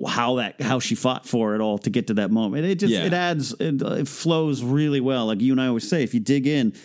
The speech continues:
Speaker 1: the themes connect to these bigger things in the movie.
Speaker 2: Yeah. Uh, my last, uh, kind of other side of Padme thing I like is that in the movies, she certainly has a few proactive moments, but she's responding to a lot of things.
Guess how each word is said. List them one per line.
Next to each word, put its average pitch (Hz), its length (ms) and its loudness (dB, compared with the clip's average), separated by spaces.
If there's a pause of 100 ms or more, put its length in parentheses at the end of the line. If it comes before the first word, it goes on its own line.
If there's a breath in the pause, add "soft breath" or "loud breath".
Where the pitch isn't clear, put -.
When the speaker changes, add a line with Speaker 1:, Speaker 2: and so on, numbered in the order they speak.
(280 loud breath)
Speaker 1:
the - 120 0
themes 131 440 2
connect 107 380 0
to 107 60 0
these 92 180 0
bigger 95 320 0
things 92 300 0
in 87 80 2
the 82 60 0
movie. 90 300 0
Speaker 2:
Yeah. 85 360 -2 (580)
Uh, 107 220 0 (180)
my 135 220 2
last, 127 340 -2
uh, 98 240 0
kind 101 200 0
of 82 260 0
other 101 260 2
side 92 240 -2
of 85 80 -2
Padme 90 280 0
thing 87 200 0
I 85 40 0
like 85 360 0
is 85 480 -2
that 80 440 -4
in 143 140 2
the 147 60 2
movies, 127 440 0 (460 soft breath)
she 143 280 0
certainly 139 300 0
has 107 240 -2
a 95 80 0
few 127 240 2 (120)
proactive 120 560 0
moments, 135 380 -2
but 101 220 0
she's 117 200 0
responding 85 640 -2
to 73 120 -2
a - 40 -2
lot 64 160 -6
of 57 80 -12
things. 50 320 -12